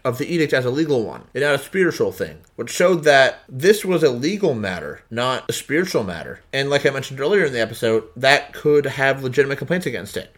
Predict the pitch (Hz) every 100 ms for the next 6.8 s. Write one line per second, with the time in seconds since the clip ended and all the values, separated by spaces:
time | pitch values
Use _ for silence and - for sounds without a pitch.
0 | - - 226 254 262 170 147 143 131 -
1 | 185 285 - 127 131 120 - 214 240 185
2 | 165 147 143 135 - 143 135 135 123 123
3 | 127 120 123 120 104 113 190 190 101 78
4 | 76 - 127 151 147 139 165 156 147 151
5 | - - 131 - 170 220 165 135 127 117
6 | 156 143 139 123 123 117 113